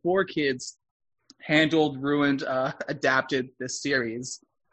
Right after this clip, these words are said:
And I think the first thing we have to talk about before we even talk about the episode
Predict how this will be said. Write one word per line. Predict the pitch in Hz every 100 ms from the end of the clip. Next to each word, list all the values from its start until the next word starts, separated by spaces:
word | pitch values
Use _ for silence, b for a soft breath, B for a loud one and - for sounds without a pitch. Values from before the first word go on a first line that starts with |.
| _ 135
And | 143 143
I | 151
think | 233 254
the | 226
first | 180 202
thing | 196 185
we | 165
have | 156
to | 147
talk | 151 151
about | 151 139
before | 139 160
we | 165
even | 170
talk | 165 160
about | 156 143
the | 143
episode | 139 - 139 123